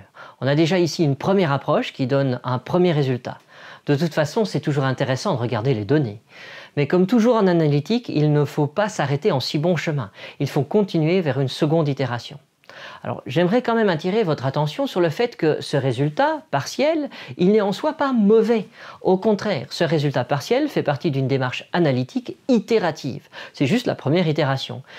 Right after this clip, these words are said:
Et sans cette première itération, on n'aurait pas pu aboutir à l'itération suivante. Donc, même si ce n'est pas le résultat final, c'est quand même une étape pratiquement obligatoire dans l'évolution du raisonnement pour aboutir au résultat final.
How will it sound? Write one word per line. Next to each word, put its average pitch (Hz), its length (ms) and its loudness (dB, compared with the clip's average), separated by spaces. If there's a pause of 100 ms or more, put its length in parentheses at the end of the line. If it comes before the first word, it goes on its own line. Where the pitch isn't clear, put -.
(220)
Et 160 140 4
sans 320 300 2
cette 226 220 2
première 160 320 0
itération, 127 580 -2
on 156 100 2
n'aurait 139 240 0
pas 175 120 0
pu 208 140 0
aboutir 123 540 -2
à 143 80 0
l'itération 139 520 0
suivante. 156 520 -2 (420)
Donc, 156 440 2 (220)
même 233 300 2
si 208 160 -2
ce 165 60 0
n'est 160 100 2
pas 139 120 0
le 117 60 0
résultat 117 380 -2
final, 247 480 -2 (200)
c'est - 180 -2
quand 180 120 -2
même 233 240 2
une 170 120 4
étape 165 340 -2 (120)
pratiquement 208 640 -2
obligatoire 180 600 2
dans 139 120 0
l'évolution 123 460 0
du 180 80 2
raisonnement 139 600 0
pour - 120 -8
aboutir 113 540 -2 (100)
au 139 140 -2
résultat 110 580 -4
final. 123 460 -4